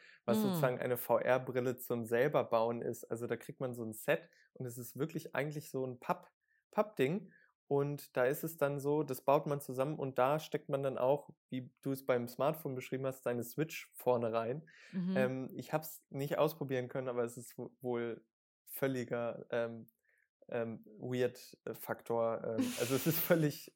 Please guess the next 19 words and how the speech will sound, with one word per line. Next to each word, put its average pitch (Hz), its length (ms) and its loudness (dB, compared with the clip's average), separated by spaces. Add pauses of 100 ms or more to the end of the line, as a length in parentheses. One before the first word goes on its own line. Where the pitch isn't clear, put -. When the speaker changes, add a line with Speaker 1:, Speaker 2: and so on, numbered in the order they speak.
Speaker 2:
<laughs> - 0 -
Speaker 1:
völlig 135 280 2
komisch. 127 580 -2 (560)
Ähm, 240 220 -2
Speaker 2:
Okay. 240 320 -8 (180)
Speaker 1:
ja, 117 220 2
und - 220 -8
soll 120 320 6
nicht 117 200 -6
so - 200 -8
cool 131 100 2
funktionieren 127 540 -2
und 120 160 -4 (100)
versteh 143 400 -2
ich - 220 -6
auch 98 320 -4 (100)
so, 117 240 -4
weil, 117 360 6
Speaker 2:
Mhm. 175 180 -4